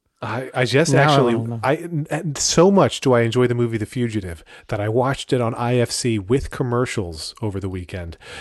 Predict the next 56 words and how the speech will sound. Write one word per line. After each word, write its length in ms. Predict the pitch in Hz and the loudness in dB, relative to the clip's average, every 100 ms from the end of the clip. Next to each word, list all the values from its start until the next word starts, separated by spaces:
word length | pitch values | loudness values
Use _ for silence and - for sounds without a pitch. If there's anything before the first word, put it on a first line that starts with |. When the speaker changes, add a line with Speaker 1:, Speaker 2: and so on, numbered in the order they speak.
| - | -8
Speaker 1:
And 140 | - 107 | -4 -4
s-, 100 | - | -4
eh, 160 | 147 139 | -4 -2
because 420 | 113 - 104 104 | -2 0 -2 -2
I, 140 | 104 104 117 | -4 -4 0
well, 220 | 117 107 | 0 0
it's 100 | - | -4
The 80 | 104 | -2
Fugitive, 380 | 120 113 113 | -2 0 -2
I 40 | 92 | -2
can't 300 | - 123 113 | 0 0 2
stop. 260 | - 110 | 2 2
It's 140 | 107 - | 2 0
a, 220 | 95 87 - - - - | 0 -2 -10 -20 -10 -6
a 120 | 101 | -4
perfect 500 | - - 165 - - | 0 2 2 2 -2
Tommy 300 | - 120 113 | 0 2 2
Lee 120 | 113 | 2
Jones 240 | 101 101 | 0 -2
performance. 520 | - 110 - 104 92 - | -2 -4 0 0 0 -2
So 120 | 104 | -2
even 240 | 123 127 | 0 2
with 120 | 120 | 0
the 80 | - | 0
commercial 340 | 113 107 107 104 | -2 -2 -2 0
breaks, 300 | 107 101 - | 2 0 0
stretching 400 | - 104 - 101 | -2 0 0 0
it 80 | |
out 220 | 101 101 113 | 2 2 0
and 140 | 90 | -6
cutting 280 | - 104 98 | -4 -2 0
out 140 | 95 | -2
scenes, 340 | - 101 92 85 | -4 -4 -4 -4
I 80 | 90 | -2
watched 340 | 90 85 - | -2 -2 -4
it 100 | 90 | -6
there 140 | 87 | -6
just 220 | 82 101 - | -2 -2 0
so 100 | 95 | -2
I 60 | |
could 140 | 92 92 | -4 -6
see 200 | 101 92 | -6 -6
Tommy 300 | - 95 95 | -4 -4 -2
talk 180 | 98 | -2
about 240 | 98 92 92 | 0 -2 0
all 120 | 95 | 0
the 80 | 101 | -2
different 200 | 95 92 | -6 -4
kinds 200 | 95 92 | -2 -2
of 80 | - | -2
houses 400 | 98 90 92 - | -4 -2 -6 -6
that 80 | |
people 260 | - 95 101 | -6 -8 -6
should 160 | - 92 | -8 -8
be 60 | |
checking. 380 | - 107 - | -6 -8 -10